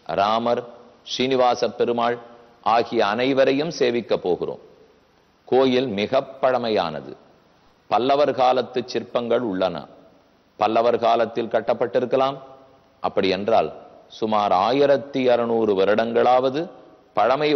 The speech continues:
வாய்ந்ததாக இருக்கும். இந்த பெருமான் கண் நோய் தீர்க்கும் பெருமானாக கொண்டாடப்படுகிறார். எல்லாம் சரி, பீடிகை நன்றாக இருக்கிறது. கோயில் எங்கிருக்கிறது சொல்லும் என்று கேட்கிறீர்களா? சென்னை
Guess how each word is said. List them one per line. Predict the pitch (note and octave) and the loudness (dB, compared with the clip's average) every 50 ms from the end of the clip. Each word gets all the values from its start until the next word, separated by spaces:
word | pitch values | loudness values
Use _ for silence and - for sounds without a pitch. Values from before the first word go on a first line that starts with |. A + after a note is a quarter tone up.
| B2+ | 4
வாய்ந்ததாக | A#2+ A#2+ A#2+ A2+ A2+ G#2+ G#2+ F#2+ F#2+ F#2 F2+ G2+ A#2 F#2 E2+ | 4 4 2 2 0 0 2 2 4 2 2 0 -2 -4 -4
இருக்கும். | E2 D#2 - - - - - - _ _ _ _ _ _ _ _ _ _ _ _ _ _ - | -6 -6 -10 -10 -14 -14 -14 -14 _ _ _ _ _ _ _ _ _ _ _ _ _ _ -6
இந்த | F#2 G2 G2 F#2 F2+ - G2+ | -6 -2 0 -2 0 2 2
பெருமான் | G2+ A2+ A#2+ A#2+ G#2+ F2+ D#2 C#2+ - - - - - _ _ _ _ - - | 2 2 2 0 -2 -4 -6 -8 -16 -20 -20 -20 -20 _ _ _ _ -4 -4
கண் | C3 C#3+ D3+ D3+ C#3+ B2 A#2 B2 | -2 -2 -2 -4 -6 -2 0 0
நோய் | C3 C#3 C#3 C#3+ B2+ - - | 2 2 2 0 -2 -4 -4
தீர்க்கும் | - C3+ C3+ B2+ A2 - - - B2 A#2+ A2 G2+ | -2 0 0 0 0 -4 -4 -4 -4 -4 0 0
பெருமானாக | F#2+ G2+ A#2 A2+ A2+ A2 G#2 G2+ F#2+ F2 E2 E2 C#2+ C2+ - - - - _ _ _ _ _ - | 2 2 2 2 2 0 0 0 -2 0 -2 -2 -4 -4 -10 -20 -20 -20 _ _ _ _ _ -2
கொண்டாடப்படுகிறார். | G2+ G#2 B2 C3 B2+ A2+ G2 F#2+ G2 - A2 F2 E2+ D2+ E2+ D2+ C#2+ C2+ - - - - - _ _ _ _ _ _ _ _ _ _ _ - - | -2 0 2 2 2 2 2 0 -2 -2 -4 -4 -4 -4 -4 -6 -6 -6 -10 -12 -20 -20 -20 _ _ _ _ _ _ _ _ _ _ _ -8 -6
எல்லாம் | E2 F2+ F#2 F#2 F#2 G#2 A#2 A2+ - - | -4 -2 -2 -2 -2 -2 -4 -8 -8 -8
சரி, | E2 D2+ D2+ - - - - - _ _ _ - | -8 -8 -8 -12 -18 -20 -20 -20 _ _ _ -4
பீடிகை | - C#3 D3 C#3 D3 C3 A2+ A#2+ A#2+ A2+ G#2 | 0 0 0 2 0 0 2 2 2 2 0
நன்றாக | G2 G#2 A2+ A#2 A#2+ A2+ A2 G2+ G#2+ F#2+ F2+ | -2 -2 0 2 2 2 2 2 0 -4 -4
இருக்கிறது. | F#2 F2+ - - E2+ D#2+ C#2+ C#2 - - - - - _ _ _ _ _ _ | -6 -6 -6 -4 -6 -6 -6 -8 -14 -20 -20 -20 -20 _ _ _ _ _ _
கோயில் | - D3 D#3+ E3 D#3+ C#3 B2+ | 2 4 4 4 4 2 0
எங்கிருக்கிறது | B2 C3 C3+ C3 B2+ A#2+ G#2 - B2+ B2 A#2+ B2 A#2+ A#2 - | 0 0 0 2 2 0 2 2 2 2 2 0 0 0 0
சொல்லும் | A2+ A#2 A#2+ A#2 F#2+ - - - - - - - _ _ _ _ - F#2 G#2+ | 0 2 2 0 0 -2 -12 -18 -20 -20 -20 -20 _ _ _ _ -4 -2 -2
என்று | A#2 B2 B2 A#2+ G2+ | 0 0 -2 0 2
கேட்கிறீர்களா? | A2+ A#2 A2+ A2 - A2+ B2 A#2+ A2 A#2+ C3 C#3 B2+ F#2 - - - - - - - - _ _ _ _ - - | 2 0 0 0 -2 0 0 0 0 2 2 2 0 0 -4 -14 -20 -20 -20 -20 -20 -20 _ _ _ _ -12 -4
சென்னை | - B2 A#2 B2+ C3+ C3+ | -2 -2 -2 0 -2 -2